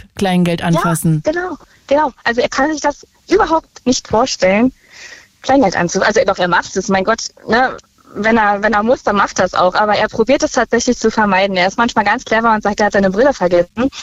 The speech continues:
Speaker 2: „Mensch, suchen Sie doch mal Kleingeld raus“, wenn da jetzt einer fragt, ob da noch zehn Cent hat. Ähm,
Speaker 1: Aber
Speaker 2: ja,
Speaker 1: bei Sch-,
Speaker 2: oder
Speaker 1: aber Scheine werden doch auch nicht wirklich,
Speaker 2: Nein.
Speaker 1: äh, hygienischer
Speaker 2: Überleg mal, was
Speaker 1: sein,
Speaker 2: manche
Speaker 1: oder?
Speaker 2: mit, na ja, aber überleg mal, was manche mit Scheinen machen. Also,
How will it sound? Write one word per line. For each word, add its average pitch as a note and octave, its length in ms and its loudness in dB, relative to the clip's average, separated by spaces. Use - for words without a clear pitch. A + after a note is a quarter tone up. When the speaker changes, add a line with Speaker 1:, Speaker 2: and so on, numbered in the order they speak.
Speaker 2:
„Mensch, A#3 220 2
suchen A#3 240 0
Sie A3 100 2
doch G#3+ 160 0
mal G3+ 140 2
Kleingeld F#3 440 2
raus“, E3+ 200 0
wenn F3+ 120 2
da F3 60 4
jetzt F3 220 2
einer F3+ 240 2
fragt, F#3 340 -4
ob F3+ 120 -4
da F3 120 0
noch F3 140 -2
zehn F#3 200 0
Cent F#3+ 260 0
hat. G3 180 -2
Ähm, F#3+ 540 2
Speaker 1:
Aber G3+ 100 2
Speaker 2:
ja, G3 220 4
Speaker 1:
bei G3+ 140 4
Sch-, F3+ 120 4
Speaker 2:
oder F#3 120 4
Speaker 1:
aber F#3+ 100 4
Scheine F3+ 580 2
werden G#3+ 260 2
doch F3 180 -2
auch - 220 0
nicht F4 280 -4
wirklich, G#3 380 0
Speaker 2:
Nein. D#3+ 140 0
Speaker 1:
äh, G3 220 2
hygienischer F#3 560 2
Speaker 2:
Überleg - 20 2
mal, F3 100 2
was F#3 100 2
Speaker 1:
sein, D#3 220 0
Speaker 2:
manche G3 260 2
Speaker 1:
oder? D#4+ 80 0
Speaker 2:
mit, F3+ 160 0
na F#3 120 -4
ja, F3 300 -2
aber F#3 140 0
überleg F#3 280 2
mal, G#3 140 2
was F3+ 160 -4
manche G3+ 280 -4
mit F#3 160 0
Scheinen F#3 340 -4
machen. - 380 -4
Also, G#3+ 280 0